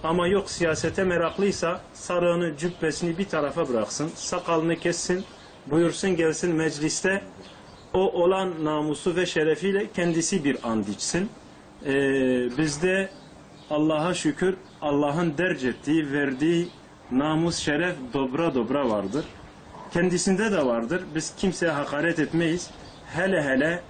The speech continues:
din adına çıkıp böyle kitlelere seslenen bir insana biz asla hakaret etmeyiz. Gelecek dönem onu meclise bekliyoruz.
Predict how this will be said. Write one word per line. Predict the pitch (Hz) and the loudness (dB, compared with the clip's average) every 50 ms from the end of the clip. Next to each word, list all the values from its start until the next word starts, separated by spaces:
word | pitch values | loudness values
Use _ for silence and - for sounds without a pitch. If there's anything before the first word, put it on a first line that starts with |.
| - - - - 123 123 | -20 -20 -16 -12 -6 0
din | 165 185 180 165 - | 0 0 0 0 -2
adına | 147 139 123 135 147 160 160 151 | -4 -2 0 0 0 0 0 -2
çıkıp | - - 127 - - 160 165 - - - - 135 | -2 -6 -6 -4 -2 -4 -4 -4 -8 -14 -8 -4
böyle | 143 151 160 151 147 139 131 120 - - - - - - | 0 0 2 2 2 2 0 0 -4 -8 -16 -18 -16 -10
kitlelere | - - 185 175 - 143 135 127 127 131 151 151 | -2 -2 -2 0 0 0 2 2 2 2 2 0
seslenen | - - 139 117 - - 127 139 151 151 143 | -2 -2 -4 -4 -2 -2 -2 0 0 0 0
bir | 147 143 | 0 0
insana | 135 127 117 - - 127 139 160 160 151 143 | 0 0 -2 -2 -2 -2 0 0 -2 -4 -6
biz | 131 - - - | -8 -10 -4 -4
asla | 127 - - 135 113 101 | -4 -4 -2 -4 -4 -4
hakaret | 107 - - 113 107 107 101 107 | -6 -6 -4 -2 -2 0 0 -2
etmeyiz. | 107 98 - 127 165 185 180 - - - - - - - - 135 139 | -2 -2 -2 -2 -2 -2 -4 -6 -10 -16 -18 -18 -16 -12 -10 -4 0
Gelecek | 160 170 180 185 180 190 208 196 160 | 0 2 2 2 2 0 0 0 0
dönem | 170 175 196 196 190 180 | 0 0 0 0 0 0
onu | 180 185 185 | 0 0 2
meclise | 180 175 165 143 143 151 147 - 190 185 151 | 2 2 0 0 -2 -4 -2 -2 0 0 0
bekliyoruz. | 135 113 - - 117 117 117 120 165 180 175 | 0 -2 -2 0 0 2 2 2 0 -2 -4